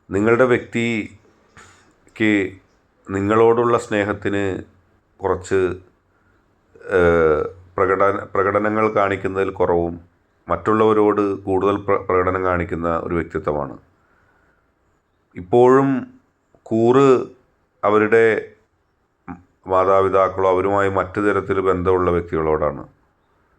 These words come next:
നിങ്ങളോട് വെറുതെ ഓരോന്ന് പറയുകയല്ലാതെ ഏറ്റവും ആദ്യം നിങ്ങളെ അവഗണിക്കാൻ ശ്രമിക്കുന്നു.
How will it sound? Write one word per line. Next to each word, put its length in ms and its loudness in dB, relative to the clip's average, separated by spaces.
നിങ്ങളോട് 380 2
വെറുതെ 600 2
ഓരോന്ന് 360 2
പറയുകയല്ലാതെ 800 0
ഏറ്റവും 420 2
ആദ്യം 340 -2
നിങ്ങളെ 280 0
അവഗണിക്കാൻ 500 -2
ശ്രമിക്കുന്നു. 480 -10